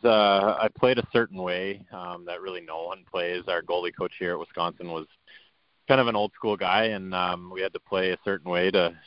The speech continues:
to get in the net. And, um, you know, one of the first things my goalie coach in, uh, in Ottawa said to me was, "What, what do you have to change?" And my answer was, "Everything." So, and he's like, <laughs> "Yep, that's,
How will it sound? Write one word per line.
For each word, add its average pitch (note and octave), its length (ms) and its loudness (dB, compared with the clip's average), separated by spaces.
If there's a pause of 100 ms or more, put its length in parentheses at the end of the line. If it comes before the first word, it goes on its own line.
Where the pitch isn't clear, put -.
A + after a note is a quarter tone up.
(140)
to F#2+ 80 -6
get F#2+ 160 6
in - 80 2
the - 80 0
net. F#3+ 280 6
And, F3+ 220 -2 (440)
um, F2 520 0 (160)
you F#2 80 2
know, F2+ 120 8
one F#2 120 8
of F2+ 40 4
the F2+ 140 6
first G2 240 4
things F#2 240 0 (120)
my F2 340 4 (140)
goalie F2+ 280 6
coach F2+ 280 4
in, E2+ 240 0
uh, E2 400 4 (140)
in F2 120 2
Ottawa F2 420 6
said F2+ 180 -4
to E2+ 40 -12
me E2+ 200 -8
was, E2 180 -6
"What, F2 280 0
what F#2 120 0
do F#2 80 2
you F#2 60 6
have F2+ 160 4
to E2+ 60 -14
change?" F2 500 -6
And D#2+ 200 -10 (380)
my F#2 140 4
answer F2+ 340 2
was, E2+ 200 2 (200)
"Everything." G#2 680 4 (160)
So, F2 280 8 (360)
and - 100 -2
he's - 180 4
like, F2 180 4
<laughs> - 20 -6
"Yep, A2+ 180 8 (280)
that's, F2+ 160 -16